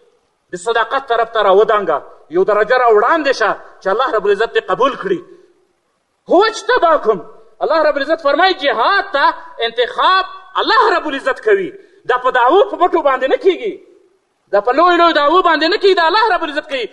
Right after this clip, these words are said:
خو الله رب العزت څوک قبلوي؟ الله رب العزت هغه څوک قبلوي چې یو قدم راوړاندې شي. الله رب العزت فرمایي څوک چې یو قدم راوړاندې شي، زه دوه ور وړاندې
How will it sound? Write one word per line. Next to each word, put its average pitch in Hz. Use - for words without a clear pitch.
خو 220
الله 339
رب 254
العزت -
څوک -
قبلوي؟ 247
الله 440
رب 311
العزت 285
هغه 370
څوک 359
قبلوي 277
چې -
یو 247
قدم 330
راوړاندې 330
شي. 202
الله 339
رب 330
العزت 311
فرمایي 339
څوک 370
چې 302
یو 370
قدم 320
راوړاندې 311
شي، 339
زه -
دوه 339
ور 403
وړاندې 269